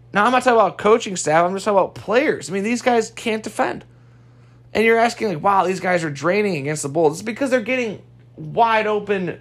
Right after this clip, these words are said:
jumpers. They're getting practice jumpers. I mean, the Bulls went to a two three zone last night. A two three. What are we, middle school?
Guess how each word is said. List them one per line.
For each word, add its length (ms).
jumpers. 540
They're 100
getting 320
practice 640
jumpers. 600
I 60
mean, 80
the 80
Bulls 300
went 180
to 140
a 80
two 320
three 340
zone 680
last 400
night. 320
A 60
two 240
three. 320
What 140
are 40
we, 280
middle 320
school? 580